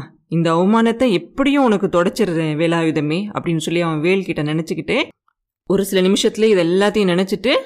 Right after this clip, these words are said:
அங்கிருந்து பாஞ்சு ஓடி அவன் குதிரை நிக்கிற இடத்துக்கிட்ட போறான். குதிரை கிட்ட போகும்போது அந்த குதிரையும் கணக்கிது. அப்பதான்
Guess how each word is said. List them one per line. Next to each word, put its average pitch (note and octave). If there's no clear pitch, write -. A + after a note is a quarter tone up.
அங்கிருந்து G3
பாஞ்சு A3
ஓடி G3+
அவன் E3
குதிரை A3
நிக்கிற F3
இடத்துக்கிட்ட E3+
போறான். -
குதிரை D4
கிட்ட A3+
போகும்போது A#3+
அந்த G#3+
குதிரையும் C4+
கணக்கிது. G#3+
அப்பதான் D3